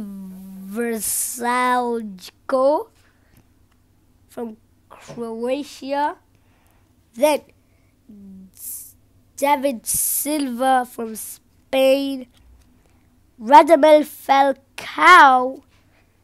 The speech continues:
Javier Hernandez, Alvaro Morata goal machine. That's my first goal machine of the collection. And we have got a fan's favorite in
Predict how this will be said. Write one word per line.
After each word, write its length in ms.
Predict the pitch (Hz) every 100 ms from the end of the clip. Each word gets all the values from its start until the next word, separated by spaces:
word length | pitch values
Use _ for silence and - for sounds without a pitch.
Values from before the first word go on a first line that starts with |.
| _ _ _ _ _ _ _ _ _ _ -
Javier 480 | 269 269 294 302 285
Hernandez, 1200 | 262 254 240 277 311 262 311 349 381 359 - - _ _ _ _ _
Alvaro 480 | - 240 240 339 359
Morata 500 | 294 302 320 349 285 254 208 196
goal 340 | 277 359 381
machine. 480 | 262 240 254 254 240
That's 200 | 269 285
my 160 | 262 262 _ -
first 420 | 339 359 339 -
goal 200 | 247 302
machine 440 | 262 247 - 262 233 _ _ _ -
of 140 | 226
the 100 | 233
collection. 800 | 233 226 233 254 247 - 247 240 - _ _ _ _ _
And 100 | 233
we 80 | 247
have 200 | 247 220
got 160 | 226 254
a 180 | - 233
fan's 460 | - 302 330 277
favorite 560 | - - 311 311 262 - -
in 260 | 247 247